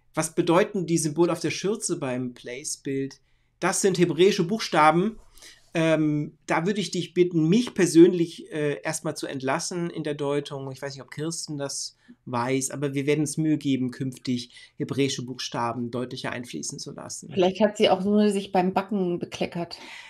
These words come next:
Speaker 1: Kirsten, das ist unwahrscheinlich.
Speaker 2: <laughs>
Speaker 1: Bei Robert M. Place. Ich übe den Namen, du merkst schon.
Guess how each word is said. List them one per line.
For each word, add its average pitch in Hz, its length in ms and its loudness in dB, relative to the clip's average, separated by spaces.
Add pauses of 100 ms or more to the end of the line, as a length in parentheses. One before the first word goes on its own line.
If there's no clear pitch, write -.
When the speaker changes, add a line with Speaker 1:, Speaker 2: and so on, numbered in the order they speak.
(160)
Speaker 1:
Kirsten, 180 340 -2
das 165 200 -2
ist - 200 -6
unwahrscheinlich. 98 960 -8 (520)
Speaker 2:
<laughs> 240 520 2
Speaker 1:
Bei 135 120 4
Robert 156 400 6
M. 147 220 2
Place. 123 540 2
Ich - 180 -12
übe 160 180 2
den 123 180 6
Namen, 113 340 2
du - 100 2
merkst 131 400 -2
schon. 90 300 -10